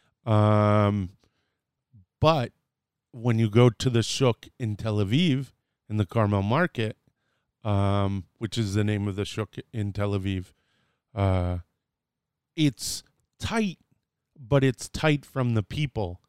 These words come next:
It, there's a lot more space. It's a lot more open. Um, and then when you go down to, you go down to Beersheba and you go to the, uh, the, the open air market there, the shuk there,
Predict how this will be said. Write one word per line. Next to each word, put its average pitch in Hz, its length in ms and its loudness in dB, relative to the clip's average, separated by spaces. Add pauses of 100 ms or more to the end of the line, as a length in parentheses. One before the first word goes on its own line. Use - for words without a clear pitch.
(500)
It, 127 220 -2
there's 120 240 4
a 120 40 4
lot 117 240 2
more 110 200 2
space. 107 560 -2
It's 101 140 -10
a 113 60 0
lot 110 200 -2
more 110 200 0 (140)
open. 104 440 0 (380)
Um, 101 760 2 (840)
and 110 180 0
then 135 180 6
when 123 140 4
you 107 100 2
go 113 140 6
down 110 300 4
to, 101 540 2 (1200)
you 104 200 0
go 104 140 2
down 104 240 2
to 101 420 -2 (100)
Beersheba 131 760 2 (100)
and 107 160 -4
you 107 120 0
go 110 220 2
to 110 300 -2
the, 98 360 0
uh, 92 280 -2 (100)
the, 101 540 -4
the 104 180 -4
open 104 220 0
air 107 140 0
market 101 460 -4
there, 131 300 2
the 95 140 -2
shuk - 380 -2
there, 127 400 -2